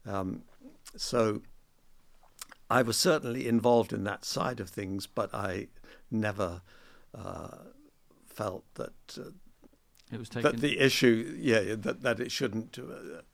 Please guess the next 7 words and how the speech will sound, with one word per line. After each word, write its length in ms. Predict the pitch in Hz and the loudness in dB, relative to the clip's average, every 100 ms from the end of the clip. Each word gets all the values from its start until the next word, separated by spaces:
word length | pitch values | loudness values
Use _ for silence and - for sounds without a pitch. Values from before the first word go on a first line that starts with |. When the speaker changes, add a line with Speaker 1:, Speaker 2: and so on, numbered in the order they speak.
| 131 | -14
Speaker 1:
shouldn't 640 | - 131 110 - - - _ - - - - - - | -6 -6 -6 -14 -18 -20 _ -20 -18 -18 -18 -20 -6
divert 580 | - 117 104 139 131 123 | 2 4 8 10 10 6
us 160 | 98 - | -8 -10
from, 360 | - 117 107 - | -4 -4 -2 -6
from 340 | - 120 95 | -8 -8 -6
that 220 | 104 104 - | -6 -6 -10
issue. 500 | - 87 - 95 98 | -12 -10 -12 -12 -14